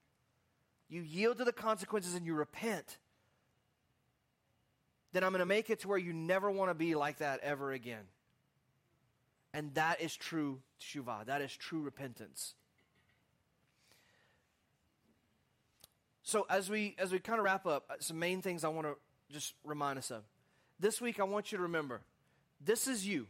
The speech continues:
I know this looks like a cell with amoeba or, or whatever. It looks like a biological illustration. But that's you, city on a hill. The place where Shekinah dwells, that's us.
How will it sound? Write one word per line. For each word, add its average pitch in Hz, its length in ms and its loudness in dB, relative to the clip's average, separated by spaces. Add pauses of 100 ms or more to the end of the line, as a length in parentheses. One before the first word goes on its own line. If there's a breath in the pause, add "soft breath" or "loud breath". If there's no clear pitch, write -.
(460)
I 143 60 -8
know 160 100 0
this 151 160 -6
looks 170 140 -4
like 175 160 -2
a 147 60 -6
cell 147 460 0
with 139 180 -2
amoeba 143 320 -4
or, 135 240 0
or 131 260 -4
whatever. 139 460 -2
It 131 80 -8
looks 139 180 -6
like 135 120 -8
a 131 60 -8
biological 127 680 -2 (260)
illustration. 143 480 -6 (400 soft breath)
But 180 220 -2
that's 202 260 2
you, 135 200 -4 (800)
city 190 300 2
on 185 100 0
a 175 40 2
hill. 139 300 0 (1040 soft breath)
The 147 80 -10
place 202 340 0
where 202 100 2
Shekinah 170 600 2
dwells, 135 480 0
that's - 240 -2
us. 135 460 0